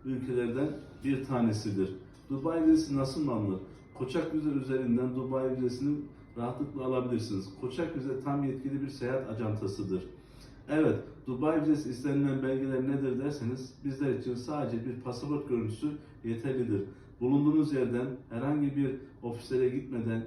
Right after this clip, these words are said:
ya da elçiliğe gitmeden vizenizi alabilirsiniz. Nasıl mı? Sadece bize WhatsApp ya da e-mail yoluyla pasaportunuzun görüntüsünü yollamanız yeterli olacaktır. Biz de sizlerin adınıza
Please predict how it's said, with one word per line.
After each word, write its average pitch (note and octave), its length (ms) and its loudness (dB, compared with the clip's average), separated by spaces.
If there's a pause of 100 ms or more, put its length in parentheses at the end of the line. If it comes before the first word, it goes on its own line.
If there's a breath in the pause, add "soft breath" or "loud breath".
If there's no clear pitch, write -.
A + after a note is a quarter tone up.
ya B2+ 140 0
da A2 80 0
elçiliğe B2+ 500 0
gitmeden B2+ 520 -2 (340 loud breath)
vizenizi B2 500 0
alabilirsiniz. B2 840 -2
Nasıl C#3 400 0
mı? F2+ 100 -2 (320 loud breath)
Sadece C3+ 420 -4
bize C3 160 -4
WhatsApp C#3+ 760 -2
ya A#2+ 160 0
da A2+ 80 2
e-mail C#3+ 520 2
yoluyla A#2 440 4
pasaportunuzun B2 880 -2
görüntüsünü C3+ 560 -2
yollamanız C3 640 0 (300 loud breath)
yeterli C3 420 0
olacaktır. A#2+ 600 0 (380 loud breath)
Biz D#3 200 6
de C3+ 80 4
sizlerin C3 460 2
adınıza A2+ 680 0